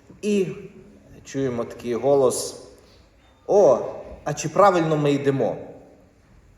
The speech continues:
І я собі задумався: дійсно, деколи сумнів —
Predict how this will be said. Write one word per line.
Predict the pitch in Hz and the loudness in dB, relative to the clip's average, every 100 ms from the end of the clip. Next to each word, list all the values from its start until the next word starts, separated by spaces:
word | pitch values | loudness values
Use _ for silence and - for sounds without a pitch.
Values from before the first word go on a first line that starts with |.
| _ _ - | _ _ -8
І | 214 | -6
я | 202 202 | -4 -6
собі | 165 156 | -6 -2
задумався: | 147 143 143 139 113 - 113 95 90 - - - _ _ _ | -2 -2 0 0 -2 -4 -4 -4 -6 -16 -20 -20 _ _ _
дійсно, | 123 170 262 165 123 | -12 -8 -6 -4 -4
деколи | 117 233 - 151 135 120 - - | -2 -4 0 0 2 2 0 -6
сумнів — | - - 285 247 151 135 196 240 | -8 -4 -2 0 -2 -2 -4 -6